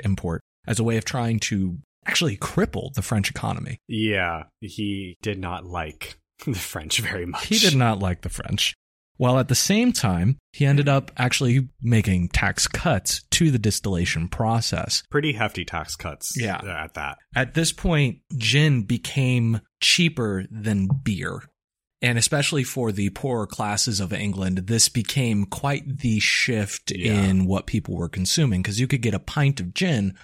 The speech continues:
Speaker 1: for less than what you could get a pint of beer for.
Speaker 2: We were talking about this before we started recording, but in a way, it, you think about it, it's kind of the inverse of what happened during Prohibition in the United States, where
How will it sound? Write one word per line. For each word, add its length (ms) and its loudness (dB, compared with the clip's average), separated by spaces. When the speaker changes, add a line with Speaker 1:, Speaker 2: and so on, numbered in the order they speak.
Speaker 1:
for 160 -2
less 400 2
than 400 2
what 380 -2
you 100 -4
could 200 -10
get 240 -4
a 100 -10
pint 360 -6
of 180 -14
beer 200 0
for. 340 -10
Speaker 2:
We 140 2
were 60 4
talking 240 0
about 180 -2
this 140 -4
before 240 -6
we 260 -4
started 280 -2
recording, 500 -6
but 180 -4
in 140 -4
a 80 -2
way, 300 -2
it, 180 -8
you 160 -8
think 260 -6
about 360 -4
it, 320 -6
it's 420 -4
kind 260 -4
of 100 -6
the 180 -8
inverse 600 -6
of 200 -10
what 160 -8
happened 420 -6
during 240 -8
Prohibition 640 -10
in 80 -10
the 60 -10
United 260 -12
States, 480 -2
where 420 -6